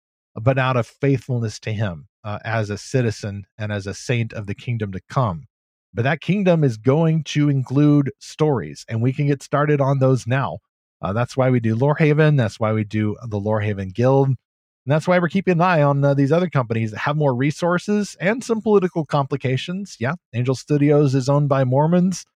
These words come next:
Uh, I think we can do some creative team-ups, but not doctrinal team-ups. Mormonism is not Christianity, uh, any more than atheism is Christianity. There may be some overlap with the language we use,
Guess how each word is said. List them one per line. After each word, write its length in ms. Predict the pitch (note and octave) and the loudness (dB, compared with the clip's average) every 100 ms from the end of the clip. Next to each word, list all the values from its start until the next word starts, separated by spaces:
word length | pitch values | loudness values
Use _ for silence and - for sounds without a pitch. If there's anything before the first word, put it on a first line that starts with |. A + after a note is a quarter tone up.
| _ _ _ - | _ _ _ -4
Uh, 180 | A2 A2+ | -4 -2
I 100 | B2 | -2
think 260 | B2 D3+ D3 | -2 -2 0
we 120 | D3+ | 0
can 140 | C#3+ | 0
do 200 | C#3 C#3+ | 2 4
some 220 | C#3 - A#2+ | 2 -2 -6
creative 540 | - A#2+ D#3+ F3+ - | -2 0 2 2 0
team-ups, 500 | - F3+ F3+ F3 - | -2 0 2 0 -4
but 160 | A#2+ A#2 | -6 -2
not 340 | C3+ D3 - | 0 0 0
doctrinal 520 | D3 C#3+ - B2 G#2+ - | 0 0 -2 -4 -6 -6
team-ups. 640 | G#2 F2 - _ - - _ - | -8 -8 -12 _ -20 -20 _ -6
Mormonism 580 | A#2+ B2 B2 B2+ C3 | -2 0 0 2 0
is 160 | B2+ G#2+ | 0 -2
not 280 | A#2+ C3 - - | -2 -2 -4 -6
Christianity, 720 | D3 - C#3 C#3 C3+ C#3 C3+ _ _ - | -6 -2 2 2 2 2 0 _ _ -4
uh, 160 | B2 D3 | -2 2
any 120 | D3+ | 4
more 200 | D3+ D#3 | 6 4
than 200 | D#3 D#3 | 4 2
atheism 520 | E3 D3 C#3+ C3+ B2 | 2 4 4 4 4
is 100 | A#2 | -2
Christianity. 640 | - B2+ - G#2+ G#2 G2 F#2 | -2 -4 -2 -2 -2 -4 -4
There 140 | G#2+ | -4
may 160 | A2+ A#2 | -2 -2
be 100 | A#2 | -4
some 240 | - G2+ | -6 -4
overlap 520 | B2 D3+ D3+ D3+ D3+ | 0 2 2 0 -2
with 100 | C3+ | -4
the 80 | A2 | -6
language 440 | G2+ C#3+ D3+ C#3+ C#3+ | -2 0 0 0 -2
we 160 | D3+ | -2
use, 520 | D3 D3 D3+ D3+ C3+ | 2 4 4 2 0